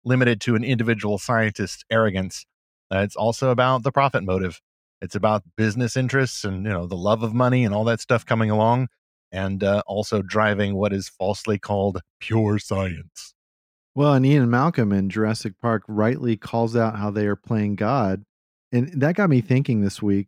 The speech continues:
Speaker 2: that, you know, the very first sort of promise, or, or really a lie, but it's, it's like a twisted promise, was from Satan, where in Genesis three five, he said, "When you eat it, your eyes will be opened and you will be like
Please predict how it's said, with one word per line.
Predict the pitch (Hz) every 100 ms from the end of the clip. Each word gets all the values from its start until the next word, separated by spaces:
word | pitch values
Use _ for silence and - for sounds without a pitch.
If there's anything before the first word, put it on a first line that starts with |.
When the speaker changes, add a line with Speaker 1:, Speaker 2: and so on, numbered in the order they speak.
| - -
Speaker 2:
that, | 104 104 - _ _
you | 143 135
know, | 120
the | 113
very | 107 117 143
first | - 127 117 110 - _ _ _
sort | - - 117
of | 101 _
promise, | - 123 117 113 92 98 -
or, | 104 95 98
or | 101 95
really | 95 117 101
a | 90
lie, | 90 120 120 95 95
but | 98 101
it's, | 92 120
it's | - -
like | 147
a | 127
twisted | - 185 - 107
promise, | - 107 101 107 -
was | 104 98
from | - 101
Satan, | - 127 160 107 101 - _ _ _ _ _ _ -
where | 117 113
in | 113
Genesis | 113 127 120 117 -
three | - 120
five, | 107 123 127 143 113
he | 101
said, | 104 - 110 110 110
"When | 110 120
you | 120 113 - -
eat | 185 135
it, | 139 -
your | 113 120 -
eyes | 110 117 113
will | 120
be | 110 104 120
opened | 120 107 101 - _
and | 101
you | 101 107
will | 101
be | 104
like | 98 92